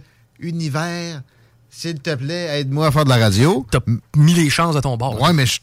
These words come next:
Speaker 1: par exemple, en premier, j'ai décidé ça, j'ai fait un plan, puis j'ai, le focus, c'est ça un peu.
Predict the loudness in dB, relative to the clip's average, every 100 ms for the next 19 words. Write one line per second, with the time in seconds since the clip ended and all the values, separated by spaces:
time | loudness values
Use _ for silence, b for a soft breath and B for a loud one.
0 | -4 -2 0 0 0 0 0 0 0 0
1 | -2 -2 -2 -4 -6 -6 -6 -4 -4 0
2 | 0 0 -2 -10 _ _ -10 -6 -4 -2
3 | 0 2 2 2 2 2 -2 -8 _ _
4 | _ _ _ -4 0 0 0 -8 _ 0
5 | 0 2 0 0 0 -2 -2 -4 -2 -2
6 | 0 0 0 0